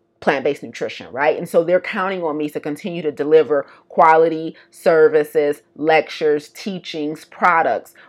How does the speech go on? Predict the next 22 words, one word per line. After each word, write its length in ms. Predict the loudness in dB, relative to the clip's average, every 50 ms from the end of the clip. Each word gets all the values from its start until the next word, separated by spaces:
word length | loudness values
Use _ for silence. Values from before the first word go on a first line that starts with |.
| _
right? 300 | -4 -2 0 0 -2 -2
For 140 | 0 0 0
a 20 | 2
lot 220 | 2 2 2 2
of 100 | 0 -2
people 640 | -8 -12 -12 -12 -6 -2 0 2 2 2 0 -2 -8 _ _ _ _ -6
in 140 | -6 -4
my 160 | -2 -2 -4 -4
community, 720 | -4 -8 -6 -4 -4 -4 -4 -4 -4 -4 -4 -4 -6 -10 -16 -20 _ _ 2
I 300 | 4 6 6 6 4 2 0
am 280 | 0 0 -2 -2 -2
the 60 | -4
person 440 | -2 0 0 0 0 -2 -6 -4 -2
they 140 | 0 0 0
listen 360 | 0 -2 -2 -2 -4 -8 -10
to 220 | -10 -10 -12 -12 -10
for 160 | -10 -10 -10
plant-based 500 | -10 -10 -10 -10 -8 -8 -8 -10 -10 -14
nutrition. 360 | -12 -10 -10 -8 -8 -10 -8
So 220 | -4 -2 -2 -2 -2
I 380 | -2 -2 -2 -2 -2 -4 -4 -4
am, 420 | -4 -4 -4 -4 -4 -6 -6 -8